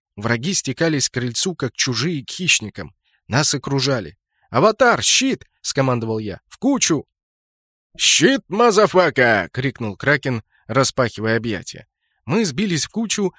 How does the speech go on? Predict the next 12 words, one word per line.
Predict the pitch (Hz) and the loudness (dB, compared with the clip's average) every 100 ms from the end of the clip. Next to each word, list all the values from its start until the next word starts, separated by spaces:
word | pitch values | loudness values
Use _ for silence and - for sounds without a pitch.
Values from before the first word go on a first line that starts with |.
| _ - | _ -4
и | |
нападающим | 135 143 135 202 175 180 147 | -2 0 2 2 2 -2 -2
показалось, | 135 170 151 190 160 | -2 0 0 0 0
что | - 143 - | -2 -4 -4
это | 175 196 - 165 | -2 -2 -2 -2
мы | 175 | -2
от | 175 | -2
страха | - 180 202 - 104 | -4 -2 -2 -2 -6
прижались | 123 117 139 110 98 | -4 0 0 0 -4
друг | 120 113 | -8 -6
к | |
другу. | 113 107 82 | -8 -8 -10